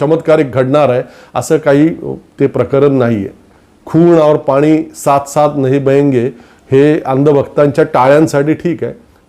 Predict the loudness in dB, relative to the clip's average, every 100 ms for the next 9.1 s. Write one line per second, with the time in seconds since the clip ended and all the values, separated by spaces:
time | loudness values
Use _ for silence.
0 | -4 -2 -2 -2 -4 -2 -2 -2 0 0
1 | -2 -12 -20 _ -4 0 -2 -2 -2 0
2 | 0 0 -2 0 -2 -4 -10 -4 -2 -4
3 | -6 -6 -6 -6 -10 -16 _ -20 _ -2
4 | 2 2 2 0 -4 _ _ -10 -6 -2
5 | 0 2 2 0 0 2 2 2 2 2
6 | 2 4 2 0 0 0 0 0 0 -2
7 | -8 -20 _ -8 -2 0 2 2 0 -4
8 | -20 _ -10 0 4 4 4 4 2 0
9 | 0